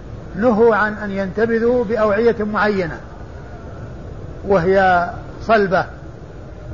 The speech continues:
يعني ليست يعني لينة مثل الاستقاء من الجلد، فالنقير يعني جذع، آه، النخل يعني ينقر وسطه ويوضع فيه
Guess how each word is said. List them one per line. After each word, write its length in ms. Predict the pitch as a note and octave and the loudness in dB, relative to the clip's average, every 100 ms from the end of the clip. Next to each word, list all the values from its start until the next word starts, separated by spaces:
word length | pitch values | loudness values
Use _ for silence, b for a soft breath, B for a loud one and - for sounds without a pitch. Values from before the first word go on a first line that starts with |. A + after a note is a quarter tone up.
| - - - D3 | -12 -14 -10 -2
يعني 320 | E3+ F3+ E3+ | 0 0 0
ليست 360 | F3+ A3 A3 G3 | 2 2 2 2
يعني 200 | F#3+ F3+ | 2 0
لينة 480 | E3+ G#3 G3 F#3+ F3 | 2 2 2 -2 -2
مثل 220 | F3+ D#3+ | -2 -4
الاستقاء 920 | E3+ G#3 G#3 G#3 G3+ - F#3 G3+ G3+ F#3 | -4 -4 -6 -6 -8 -4 -2 4 4 2
من 120 | F3+ | -2
الجلد، 360 | D#3+ F#3 G3+ - - - - - - - - - - - - - - - - - - - - | -2 2 0 0 -12 -16 -14 -14 -14 -14 -16 -16 -14 -14 -14 -14 -14 -14 -14 -14 -14 -12 -2
فالنقير 960 | F3+ F#3+ F3+ F#3 G3 F#3 F#3 G#3+ A#3 G3+ | 2 4 4 2 -2 -2 0 2 4 4
يعني 380 | E3+ E3 E3 F#3 A3+ - - - - - - - G#3 - G#3 | 2 -2 -4 -6 -10 -14 -14 -16 -16 -14 -14 -12 -12 -8 -4
جذع، 280 | E3+ G#3+ F#3+ | 2 2 4
آه، 360 | G3+ G#3 G3 G3+ - - - G#3 | 2 0 -6 -6 -8 -12 -10 -8
النخل 460 | G3 A3 - F#3+ G3 - - - - - - | 0 0 2 0 0 -12 -16 -16 -14 -14 -2
يعني 260 | F#3 F#3+ G3 | 0 0 0
ينقر 360 | A#3 - G3 | -2 2 2
وسطه 300 | G3+ G#3 A3 F#3 F#3+ F#3+ F#3 G#3 G#3+ G#3+ G#3 - A2 A#2 A3 A3+ - - - - - G#3 G#3+ G#3 G#3+ A3 G#3 A3+ | 4 2 2 0 2 4 2 0 -6 -6 -6 -6 -8 -8 -10 -12 -14 -14 -14 -12 -8 -6 -4 -4 -6 -4 -6 -2
ويوضع 440 | G#3+ A3+ G#3 E3 | 4 6 6 2
فيه 480 | D#3 G#3+ F#3+ F3+ F#3 | 2 0 0 0 -2